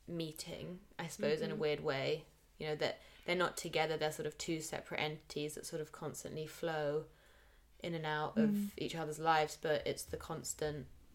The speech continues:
Speaker 1: you know, plaiting of them both that
Speaker 2: Mm-hmm.
Speaker 3: And when you said
Speaker 1: is
Speaker 3: that
Speaker 1: life
Speaker 3: he's
Speaker 1: force,
Speaker 3: under-
Speaker 1: I guess.
Speaker 3: Yeah. When you said he's underneath, or lo-,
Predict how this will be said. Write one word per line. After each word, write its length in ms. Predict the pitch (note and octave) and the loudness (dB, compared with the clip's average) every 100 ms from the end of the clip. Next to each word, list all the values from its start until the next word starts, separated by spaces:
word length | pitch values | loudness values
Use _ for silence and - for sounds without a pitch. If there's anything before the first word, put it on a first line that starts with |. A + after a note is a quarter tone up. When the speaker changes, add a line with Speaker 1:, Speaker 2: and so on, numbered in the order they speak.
| - - | -20 -16
Speaker 1:
you 140 | E3 E3 | -8 -4
know, 220 | D3+ D3 C#3+ - - - - - - - - - - - | -2 -4 -6 -14 -20 -20 -20 -20 -20 -20 -20 -20 -20 -12
plaiting 460 | - D#3+ - E3 D#3 | -4 -4 -4 -4 -4
of 120 | D3 | -4
them 160 | D#3 | -6
both 400 | D#3 D#3+ D3+ - | 0 2 2 -2
that 280 | - D#3+ - | 0 2 4
Speaker 2:
Mm-hmm. 260 | G#3 G#3 A#3+ - - - - - - - | 2 0 0 -4 -16 -8 -6 -4 -2 4
Speaker 3:
And 100 | A#3 | 8
when 160 | A3 G3+ | 8 8
you 80 | G3+ | 4
said 260 | - G3 - | 2 0 4
Speaker 1:
is 140 | F3 | 4
Speaker 3:
that 80 | E3 | 8
Speaker 1:
life 180 | D3 F3+ | 8 6
Speaker 3:
he's 40 | - | 4
Speaker 1:
force, 320 | A2+ G3 F#3 | 6 6 4
Speaker 3:
under- 100 | D#3+ | 0
Speaker 1:
I 20 | |
guess. 420 | D#3 D#3+ F#3 - | 2 2 0 -2
Speaker 3:
Yeah. 380 | G3+ G#3 G3+ F3+ F3 - - - - - | 0 2 2 0 -4 -12 -20 -20 -20 -4
When 140 | G3 | -2
you 60 | F#3 | -2
said 180 | - F#3+ | -2 0
he's 200 | F#3+ - | 0 0
underneath, 800 | F3+ F#3 F3+ F3+ F#3 E3+ - - - - - - - - | 2 2 4 4 4 0 -6 -18 -20 -20 -20 -20 -6 4
or 80 | |
lo-, 300 | F3 F3 F3+ | 6 8 6